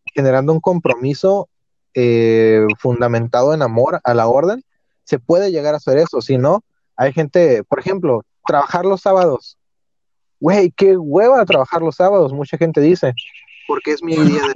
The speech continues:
descanso, porque, ah, ¿sabes qué? No sé, hay fiestas, tengo que ir al, tengo que ir a pistear, tengo que, tengo que unos quince años, o no sé, hay es-, la excusa, excusas hay muchas.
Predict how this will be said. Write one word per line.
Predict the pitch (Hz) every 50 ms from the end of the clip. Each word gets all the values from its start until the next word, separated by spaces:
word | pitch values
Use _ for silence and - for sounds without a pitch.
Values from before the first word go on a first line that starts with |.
| -
descanso, | - 120 - - - 190 190 185 185 180 175 170 - 185 175 175 175 175 175 170 _ _ _ _ _ -
porque, | 135 131 127 120 - 131 127 127 123 123 120 120 120 113 - - -
ah, | - 170 175 170 156
¿sabes | - 165 151 156 156 -
qué? | - 170 170 165 165 165 165 156 131 127 127 120 113 117 131 - 120 120 - -
No | 131 131
sé, | 127 - 139 135 135 127 123 110
hay | 113 120 120 -
fiestas, | 160 156 160 156 156 - - 151 143 143 139 139 135 123
tengo | - 131 123 120 -
que | 131
ir | 123 120
al, | 120 120 117 110 104 95 95 - _ _ _ _ _ _ -
tengo | 147 151
que | - 170
ir | 135
a | -
pistear, | - - - - - 170 170 165 160 160 165 165 156 143 135 _ - - _ _ -
tengo | - 139 139 143 147 -
que, | - 151 139 139 135 131 127 123
tengo | 139 143 147 139
que | - 156
unos | 147 143 -
quince | - 147 135 123 135 120
años, | 143 156 160 160 160 156 156 143 135 131 123 120 - 131
o | 120 117 117 120
no | 135 156 156
sé, | - 180 165 139 123 120 _ _ _ 131 123 117 120 _ _ _ - - -
hay | 143 156 175
es-, | 175 160 -
la | - 151
excusa, | 131 - - 208 214 - 240 226
excusas | - 156 - - - 247 - 269 240 - 233
hay | 214 214 208
muchas. | 202 196 190 175 - 113 104 - - -